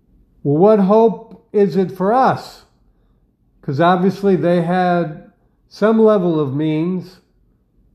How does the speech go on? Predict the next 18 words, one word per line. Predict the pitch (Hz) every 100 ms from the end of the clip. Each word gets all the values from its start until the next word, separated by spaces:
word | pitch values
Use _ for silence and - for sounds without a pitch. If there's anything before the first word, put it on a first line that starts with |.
| _ _ -
And | 151 175
that's | 202 208
when | 202 190
Yahshua | 180 190 214 202 196 190 147
said | - 180 165 165 156 143 - _ _ _ _ _ _ _ -
in | 139
verse | 165 175 - - _ _ _ _ _ _ _
twenty-nine | 175 185 185 180 170
and | 151
thirty | 135 202 180 151 131 - _ _ _ _ _ _
that | 139 160
everything | 202 233 240 262 254
you | 214 175
give | 147 247 226 160 175 - 147 - _ _ _ _ _ _ _ _ _ _ _ _ _ _
for | - 180
the | 165 143
kingdom's | 226 247 226 202 -
sake | - 247 185 135